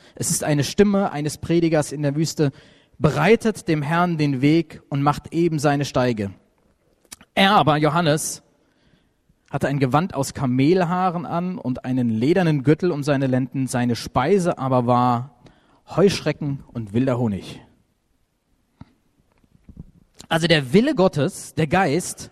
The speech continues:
hat Johannes den Täufer rausgeführt aus der Zivilis-, Zivilisation.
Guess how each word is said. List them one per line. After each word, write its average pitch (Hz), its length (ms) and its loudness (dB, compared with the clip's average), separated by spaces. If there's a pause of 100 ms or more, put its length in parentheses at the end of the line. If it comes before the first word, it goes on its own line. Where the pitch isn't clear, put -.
(120)
hat - 180 -8
Johannes 202 380 0
den 190 140 0
Täufer 151 380 2 (340)
rausgeführt 185 960 4
aus 160 240 -4
der 151 160 -2
Zivilis-, 143 520 -4 (260)
Zivilisation. 175 920 0